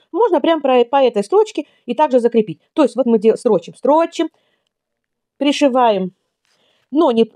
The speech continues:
конечно же, не прям по строчке, а немножко пониже. Вот так вот приблизительно. Дальше строчим, пришиваем ручку. И все это на полсантиметра ниже нашей ориентировочной вот этой вот линии. Пришиваем. Дальше строчим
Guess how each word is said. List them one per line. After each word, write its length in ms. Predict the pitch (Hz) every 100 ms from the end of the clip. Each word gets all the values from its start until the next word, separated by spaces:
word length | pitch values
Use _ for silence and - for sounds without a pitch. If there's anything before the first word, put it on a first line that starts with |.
| _ _
конечно 340 | 285 294 262 226
же, 120 | 214
не 100 | 208
прям 260 | 196 214
по 80 | 359
строчке, 420 | 392 381 240 - -
а 60 |
немножко 400 | 196 202 302 381
пониже. 500 | 320 302 302 196 151 - _ _ _ _ _ _ _ -
Вот 160 | 196 _
так 260 | 151 131 254
вот 140 | 269
приблизительно. 720 | 311 302 330 349 320 311 311 _ _ -
Дальше 360 | 311 294 240
строчим, 460 | 226 247 226 220 370 427 _ _ _ _ _ _ _ -
пришиваем 560 | 311 311 339 302 269 233
ручку. 560 | 226 185 - 359 466 _ _ _ _ _ _ _
И 80 | 254
все 200 | - 339
это 320 | 247 233 185 _
на 120 | 226 269
полсантиметра 720 | 320 247 240 233 262 226 233
ниже 420 | 240 277 269 208
нашей 260 | 220 220 220
ориентировочной 640 | 226 233 269 196 190 208
вот 120 | 208
этой 180 | 214 208
вот 160 | 175 175
линии. 440 | 165 147 156 294 427
Пришиваем. 580 | 220 220 180 165 170 427 _ _ _
Дальше 300 | 185 185 165
строчим 440 | - 220 349 370